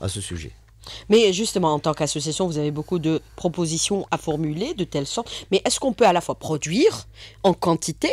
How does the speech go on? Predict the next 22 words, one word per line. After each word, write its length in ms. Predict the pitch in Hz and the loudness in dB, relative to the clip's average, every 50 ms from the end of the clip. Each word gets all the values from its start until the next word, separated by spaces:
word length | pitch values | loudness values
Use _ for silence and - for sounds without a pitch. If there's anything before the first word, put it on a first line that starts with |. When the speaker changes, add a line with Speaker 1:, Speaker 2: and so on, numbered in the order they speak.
| 508 - - | 0 0 2
Speaker 2:
pour 180 | 202 170 151 | 2 2 2
répondre 460 | 143 160 214 233 - 277 277 233 175 | 4 2 2 2 4 2 2 2 4
aux 60 | 170 165 | 2 2
besoins 300 | 147 165 156 165 170 160 | 2 0 0 2 0 2
du 100 | 147 151 | 2 2
marché 420 | 139 135 - - - 277 381 - - - | 0 0 0 0 0 0 0 0 4 4
et 160 | 262 262 - - | 4 4 4 2
exporter 440 | 240 - - - - 165 - - 294 | 0 0 0 2 2 2 4 6 6
à 80 | 170 | 6
la 120 | 143 160 196 | 6 6 4
fois ? 240 | - - 302 208 156 | 4 4 4 6 6
L'un 160 | 185 208 208 | 6 4 4
n'empêche 320 | 202 170 - - 151 - | 4 2 0 -2 -2 2
pas 100 | - 226 | 4 4
l'autre. 300 | 269 277 190 - - - - - - - - - - | 4 4 2 0 -4 -18 -18 -20 -20 -20 -18 -12 -6
Speaker 1:
Mais 240 | 202 233 - - - - | -6 -4 -4 -6 -6 -8
absolument. 360 | - - - - 160 - 110 | -6 -4 -4 -4 -4 -4 -2
Mais 140 | 87 151 196 | 0 0 0
c'est, 160 | - - - - - 120 - - - | 0 -2 -4 -6 -8 -12 -12 -14 -10
mais 200 | 92 123 143 - - | -6 -6 -6 -4 -2
je, 140 | 135 123 - - | -4 -4 -2 -2
je, 180 | 123 123 123 | -2 -2 -2